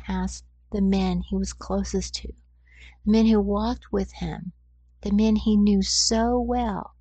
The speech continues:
He still asked, "Do you love me?"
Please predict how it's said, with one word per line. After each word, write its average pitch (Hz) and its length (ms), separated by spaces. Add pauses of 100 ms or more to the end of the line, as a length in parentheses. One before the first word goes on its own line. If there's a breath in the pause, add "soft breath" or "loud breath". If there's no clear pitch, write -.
(560)
He 226 100
still 269 400
asked, 233 600 (760)
"Do 202 100
you 190 440
love 175 340
me?" 156 280